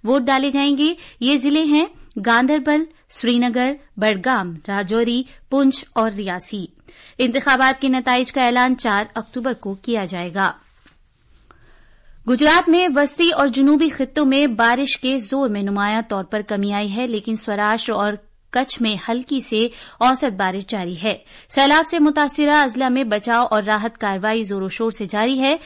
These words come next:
वजीर आजम नरेंद्र मोदी ने आज रियासत के वजीर आला भूपेंद्र पटेल से टेलीफोन पर बात की और सैलाब से मुतासिरा खित्तों में इमदादी कामों का जायजा लिया।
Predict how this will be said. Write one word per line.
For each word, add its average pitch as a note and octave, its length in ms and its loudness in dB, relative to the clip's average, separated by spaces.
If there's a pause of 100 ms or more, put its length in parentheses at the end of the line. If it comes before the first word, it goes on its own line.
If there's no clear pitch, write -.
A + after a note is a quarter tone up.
(220)
वजीर C4 300 2
आजम C#4+ 280 4
नरेंद्र B3 380 0
मोदी D4+ 240 2
ने A3+ 140 0
आज G#3 240 -2
रियासत G#3 460 -2
के G#3+ 80 -4
वजीर G3+ 360 -4
आला G3+ 280 0
भूपेंद्र G3+ 460 -4
पटेल A#3 360 -2
से C#4 300 0 (340)
टेलीफोन C#4+ 460 2
पर D#4 140 0
बात C#4 300 0
की D4+ 260 2 (240)
और B3+ 100 4
सैलाब C#4+ 360 0
से D#4+ 120 -6
मुतासिरा C4+ 560 0
खित्तों D4 360 -4
में A3+ 280 -2
इमदादी A3 500 -2
कामों A#3+ 340 -4
का G3 220 -6
जायजा G3 400 -6
लिया। F#3+ 300 -4